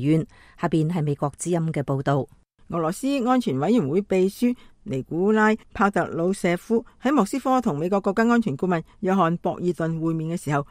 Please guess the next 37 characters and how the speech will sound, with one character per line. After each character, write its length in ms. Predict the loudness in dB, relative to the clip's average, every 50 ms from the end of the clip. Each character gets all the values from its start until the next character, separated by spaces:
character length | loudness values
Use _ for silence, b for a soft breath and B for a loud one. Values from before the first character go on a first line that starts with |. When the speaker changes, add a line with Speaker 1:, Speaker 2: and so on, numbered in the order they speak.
| b b _
Speaker 2:
表 120 | -8 -4 -2
達 160 | 0 0 0 0
咗 200 | -2 -2 -2 0
願 280 | 0 0 0 0 0 0
意 160 | 0 -2 b b b b
就 280 | -2 2 2 4 4 4
該 200 | 2 2 2 2
條 140 | 0 0 0
約 200 | 0 0 0 -2 -4
進 180 | -4 -4 -4
行 160 | -4 -4 -4
合 80 | -6 -8 -6 -2
作。 240 | 0 2 2 2 -2 _ b b b b b b
博 100 | 0 2
爾 80 | 4 4
頓 180 | 4 4 4 4
話， 160 | 4 2 0 B B -4
就 260 | 0 0 2 2 0
如 260 | -2 -4 -6 -6 -6
果 240 | -2 0 0 0 0 b b b b _
中 240 | 2 2 4 4 2
島 200 | 2 2 2 0
條 200 | 0 -2 -2 -2
約 240 | 0 2 2 0 0 -4 _
失 240 | -6 -2 0 2 4
效， 200 | 4 4 4 4
美 120 | 2 2 2
國 160 | 2 2 2
是 140 | 0 0 0
否 220 | 2 2 2 2
將 180 | 2 2 2 4
會 80 | 4
喺 140 | 2 2 2
歐 200 | 2 2 0 0
洲 160 | 2 2 2
部 220 | 2 2 0 -2 0
署 140 | 0 0